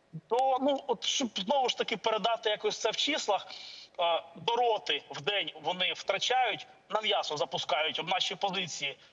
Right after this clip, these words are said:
Рота — це сто чоловік. Сто чоловік безповоротних втрат, мертвими, простими словами,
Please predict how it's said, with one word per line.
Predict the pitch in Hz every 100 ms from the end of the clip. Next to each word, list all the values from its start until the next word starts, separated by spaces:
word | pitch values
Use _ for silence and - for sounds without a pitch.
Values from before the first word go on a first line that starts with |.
| _ _ _ -
Рота — | 247 233
це | -
сто | 190 214 202
чоловік. | 202 180 185 - -
Сто | - - 254 202
чоловік | - 202 190 196 - 151
безповоротних | 156 - 202 202 202 190
втрат, | - - -
мертвими, | 196 208 135 - 127
простими | 123 147 - 160
словами, | 165 185 208 254